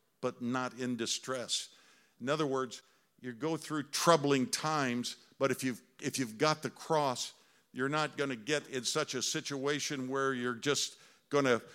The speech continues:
send up the, uh, send up the, uh, the signals that our boat is going down and we're not gonna make it. You're not gonna be,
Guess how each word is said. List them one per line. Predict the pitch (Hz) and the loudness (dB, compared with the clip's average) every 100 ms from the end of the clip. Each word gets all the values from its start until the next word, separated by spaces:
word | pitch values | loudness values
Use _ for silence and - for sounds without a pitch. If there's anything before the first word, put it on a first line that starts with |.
| - _ - | -20 _ -14
send | - - 165 147 | -10 -8 -8 -8
up | 143 - | -10 -10
the, | 139 127 123 _ _ - | -14 -14 -16 _ _ -2
uh, | 117 120 117 107 - - - - _ - _ _ _ _ _ _ _ _ _ _ | 2 4 4 0 -10 -16 -20 -20 _ -20 _ _ _ _ _ _ _ _ _ _
send | - - 156 | 0 4 6
up | 143 139 | 6 6
the, | 135 131 123 120 - - - 110 110 120 | 2 0 0 -4 -10 -20 -20 -20 -16 -4
uh, | 117 117 101 127 113 - | -2 -2 -6 -14 -16 -6
the | 123 | 0
signals | 113 - 185 143 131 123 - | 4 8 6 6 2 2 0
that | 143 131 - | 4 4 4
our | 117 123 | 8 8
boat | 104 151 165 | 10 10 10
is | 131 110 | 6 0
going | 98 143 139 131 | 4 6 6 6
down | 131 151 143 139 | 10 12 12 8
and | 123 | 6
we're | 123 127 | 6 6
not | 143 139 127 | 6 6 4
gonna | 127 123 | 2 4
make | 131 151 - | 4 2 2
it. | 117 - - _ - | -4 -4 -20 _ -2
You're | 120 | 2
not | 135 143 - | 6 6 6
gonna | 139 127 | 4 4
be, | 113 135 127 120 | 2 2 2 -2